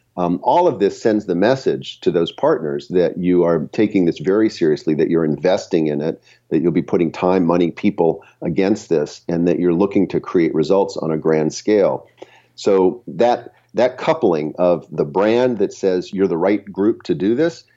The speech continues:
along with the, uh, the effort, uh, matching the level of challenge,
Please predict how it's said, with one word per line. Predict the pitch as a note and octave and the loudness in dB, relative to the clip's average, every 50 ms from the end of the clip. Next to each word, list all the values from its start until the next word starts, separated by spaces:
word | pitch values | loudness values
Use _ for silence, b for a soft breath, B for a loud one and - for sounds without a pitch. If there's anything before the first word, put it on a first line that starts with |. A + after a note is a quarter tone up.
| _ _ _ _ _ _ - | _ _ _ _ _ _ -6
along | - F2+ F#2+ F2 G2 F#2+ G2 G2+ G2 G2+ G2 | -2 0 0 2 2 2 2 2 2 2 2
with | F#2+ F#2+ F#2 F2+ - - _ - | 2 2 0 0 -4 -8 _ -6
the, | D#2+ F#2 F2 E2+ E2 D#2 - | -2 -2 0 0 0 0 0
uh, | - D#2+ D#2+ D#2 D#2 - | 0 0 2 2 0 0
the | - F2+ F2+ - | -2 -2 -2 0
effort, | F#2+ A2+ A#2+ - - G2 F2 - - - _ - - _ - - | 0 0 0 0 0 0 0 -2 -4 -10 _ -20 -20 _ -10 -6
uh, | - E2 D#2+ D#2+ D2+ | -4 -4 -2 -2 -2
matching | C#2+ F#2 F#2+ F#2+ F#2+ G#2 A2 A2 - - F2 D#2 D2 C#2 - _ _ _ _ - | 0 2 2 4 4 2 2 0 2 0 0 0 0 -6 -10 _ _ _ _ -6
the | - F#2+ F#2 | 0 0 2
level | E2+ F2 F#2+ F#2+ F#2+ F#2 F#2+ F2 E2+ - | 4 4 4 4 4 4 2 2 2 2
of | - E2 E2 - - | -2 -4 -6 -6 -6
challenge, | - - A#2 A2+ A#2 A2 E2+ C#2 C2+ C#2 - - - _ | -2 0 0 2 2 0 0 -2 -4 -8 -12 -14 -16 _